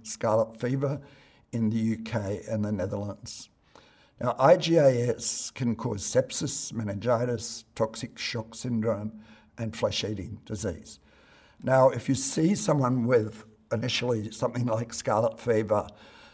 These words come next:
who develops severe symptoms, this should raise alertness and you should report it.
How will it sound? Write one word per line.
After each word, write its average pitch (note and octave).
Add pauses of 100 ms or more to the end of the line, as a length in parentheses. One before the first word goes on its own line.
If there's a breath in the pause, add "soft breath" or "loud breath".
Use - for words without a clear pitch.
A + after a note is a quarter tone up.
(160 loud breath)
who C#3
develops B2
severe B2
symptoms, -
this A2
should - (320)
raise G#2+ (100)
alertness A2
and A2
you A#2+
should G#2
report -
it. -